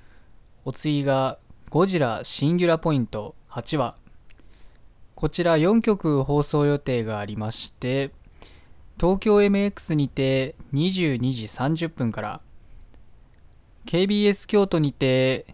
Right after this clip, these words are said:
二十二時三十分から、ビーエスイレブンにて二十二時三十分から、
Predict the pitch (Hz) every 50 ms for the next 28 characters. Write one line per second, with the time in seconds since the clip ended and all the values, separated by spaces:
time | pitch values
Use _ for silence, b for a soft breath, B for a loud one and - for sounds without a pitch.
0 | - - 135 160 180 180 170 175 151 139 127 123 131 139 127 117 110 - - -
1 | 139 160 160 170 165 - - 131 113 104 - 107 101 98 98 - - - - -
2 | - - - - - - - - - - - - - b b b b b b b
3 | b b b b b b b b b b b - - - - - 135 160 196 208
4 | 208 208 202 - - 208 208 208 202 190 180 170 160 147 143 135 - - 131 127
5 | 127 127 131 127 120 170 151 - - 135 139 165 190 190 185 180 160 139 127 131
6 | 139 127 120 113 - - 127 147 165 170 - - - 135 117 107 110 107 101 98
7 | -